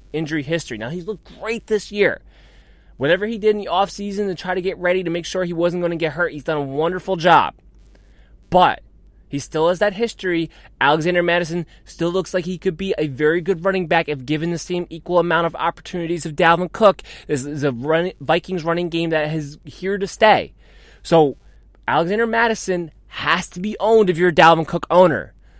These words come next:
I get it. You don't wanna waste the roster spot. You don't, you don't necessarily wanna handcuff. There's some handcuffs that are too important.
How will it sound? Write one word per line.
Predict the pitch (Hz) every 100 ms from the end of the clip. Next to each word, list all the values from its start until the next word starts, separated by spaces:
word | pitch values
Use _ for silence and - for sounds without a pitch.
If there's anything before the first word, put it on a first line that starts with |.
| - -
I | 143 185
get | 165 214
it. | 208 -
You | 151
don't | 185
wanna | 185 190
waste | 185 190
the | 180
roster | 185 196 - 190
spot. | - 202 190 -
You | 165
don't, | 170 180 -
you | 160
don't | 170
necessarily | 170 165 185
wanna | 175
handcuff. | 160 180 175 185 180 - - - - -
There's | 143 143
some | 190 196
handcuffs | 208 208 196 196 170
that | 151
are |
too | 139 - 185
important. | 175 160 - 139 80